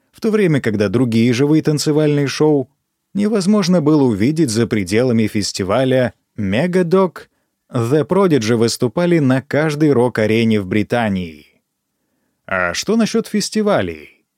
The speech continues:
От Гластонбери до Tea in the Park, от «Big Day Out» в Австралии до Лоллапалузы в С Ш А они покорили все.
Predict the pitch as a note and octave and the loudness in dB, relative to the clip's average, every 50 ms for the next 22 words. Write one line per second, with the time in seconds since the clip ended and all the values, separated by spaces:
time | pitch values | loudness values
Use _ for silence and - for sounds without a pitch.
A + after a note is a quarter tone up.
0 | _ _ - A#2+ B2+ B2 A#2 A#2 A2+ C#3+ F3+ F#3+ F3+ - - - B2 A#2 A2 G#2+ | _ _ -4 -2 -2 -2 -2 -2 0 0 0 0 0 -2 -2 -2 0 0 2 2
1 | G2+ G#2+ G#2 G#2 G2+ G2 F#2+ A#2 A#2+ A#2 A2+ A2 G#2+ - - - B2+ B2+ B2 A#2 | 2 0 0 0 0 0 0 2 2 2 2 2 0 -2 -2 -2 0 0 2 0
2 | A2+ A2 A2 G2+ A2+ A#2 G#2+ - - E3+ E3+ D3 - - - - _ _ _ _ | 0 0 0 0 0 0 -2 -2 -2 -2 -2 -2 -4 -8 -18 -20 _ _ _ _
3 | _ _ - A2 A2+ G#2+ G#2 G2 A2+ B2 B2+ A2+ A#2 G#2+ A#2 A2+ G#2+ G2 F#2+ G2+ | _ _ -4 -2 -2 -2 -2 -2 0 0 0 0 0 0 2 2 2 2 2 0
4 | A#2 C3 D3 E3 E3 D#3+ D#3+ - A2 G2+ G2 F#2 - - - - G#2 G2 G#2 A#2 | 0 0 0 0 -2 -2 -4 -4 -2 -2 -2 -2 -4 -6 -6 -4 -2 -2 0 0
5 | C3 C#3+ D3+ D#3 D#3 D3 C#3 - _ _ _ _ _ _ - G#2+ G#2+ A2+ A2+ G#2+ | 0 2 2 2 2 0 -2 -4 _ _ _ _ _ _ -8 -2 0 2 2 2
6 | G#2 G#2+ A2+ A2+ G#2+ G#2 G2+ - C3 D3+ E3 F#3 F#3+ F3 D3+ D#3+ D#3+ C#3 - - | 2 2 2 2 2 0 0 -2 -2 0 0 2 2 2 2 0 0 -2 -2 -2
7 | - A#2+ A2 - - - E3 E3 D3+ C3+ - _ _ _ - A#3 A3 G#3 G3 F3+ | -2 -2 -2 -2 -2 -2 -2 -2 -4 -6 -8 _ _ _ -4 -2 0 2 2 2
8 | D3+ - D3 C3+ - C3+ B2 A2 G#2 G2+ G2 F#2+ G2+ G2 - - - G2+ F#2 D#2+ | 2 0 -2 -2 0 0 0 0 0 0 0 0 -2 -2 -4 -6 -6 -6 -6 -6